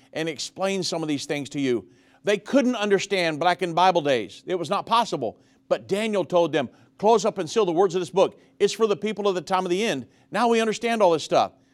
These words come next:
Not because we're smarter or more spiritual than those people, but because it's time.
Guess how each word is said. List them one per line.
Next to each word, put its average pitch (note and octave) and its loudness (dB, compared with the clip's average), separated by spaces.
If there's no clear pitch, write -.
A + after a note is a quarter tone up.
Not F3+ 4
because G#3+ 2
we're F3 0
smarter E3 2
or F3 6
more E3 2
spiritual A#3 0
than D3 -2
those D3 -2
people, G3 0
but G#3 2
because A3 0
it's A#3 -4
time. G#3+ -2